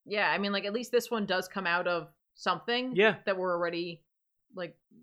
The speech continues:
Speaker 1: you know, knowledgeable of in the main continuity.
Speaker 2: Totally.
Speaker 1: So it's like, that's kind of neat.
Speaker 2: I
Speaker 1: So
Speaker 2: will, I will say there's something really great about it.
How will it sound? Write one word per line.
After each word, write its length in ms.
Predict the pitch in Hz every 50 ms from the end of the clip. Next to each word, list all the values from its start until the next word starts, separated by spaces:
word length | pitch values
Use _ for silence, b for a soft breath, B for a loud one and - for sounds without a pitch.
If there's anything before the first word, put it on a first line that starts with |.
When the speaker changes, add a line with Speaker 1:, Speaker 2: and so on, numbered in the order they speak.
| _ -
Speaker 1:
you 120 | 190 175
know, 200 | 131 139 156 156 -
knowledgeable 600 | - 175 170 156 165 185 180 190 196 185 196 190 185
of 160 | 190 190 185
in 220 | 175 175 175 175 175
the 60 | 170
main 220 | 165 165 165 165 160
continuity. 600 | - 170 139 156 165 160 165 180 214 226 233 220
Speaker 2:
Totally. 520 | - 175 156 151 131 113 101 95 95 -
Speaker 1:
So 180 | - - 226 208
it's 120 | 196 -
like, 220 | 214 202 196 - -
that's 200 | 247 269 262 -
kind 180 | - 320 311
of 60 | 311 285
neat. 240 | 330 349 381 359 - - _ _ - -
Speaker 2:
I 80 | 170
Speaker 1:
So 100 | 180 185
Speaker 2:
will, 180 | 196 208 175 - 170
I 60 | 175
will 140 | 185 220 226
say 260 | - - 160 147 135
there's 180 | 131 135 135 -
something 300 | 175 175 175 170 156 147
really 240 | 151 147 143 143 135
great 260 | 135 127 127 131 127
about 300 | 117 117 110 110 107 107
it. 120 | 107 -